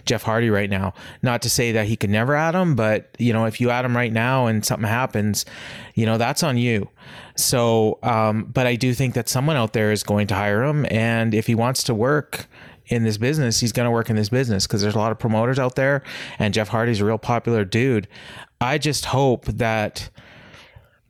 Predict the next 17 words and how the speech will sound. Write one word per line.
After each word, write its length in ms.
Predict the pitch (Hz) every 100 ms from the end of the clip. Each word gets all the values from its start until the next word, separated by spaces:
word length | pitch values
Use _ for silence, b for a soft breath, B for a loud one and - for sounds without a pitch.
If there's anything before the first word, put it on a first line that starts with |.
| -
<sighs> 560 | - - - - -
either 640 | 143 139 139 135 131 131 - _ _ -
he, 720 | 113 113 139 127 127 127 123 - _ _ -
you 140 | 127 131
know, 120 | 123
works 360 | 123 170 -
out 160 | 170 156
whatever 320 | 131 135 127
it 80 | 123
is 240 | 127 120
that 220 | 120 113 -
caused 400 | 123 123 123 -
him 220 | 123 117
to 260 | - 117 107
have 260 | 117 127
these 180 | 113 104
issues, 520 | 135 - 95 104 -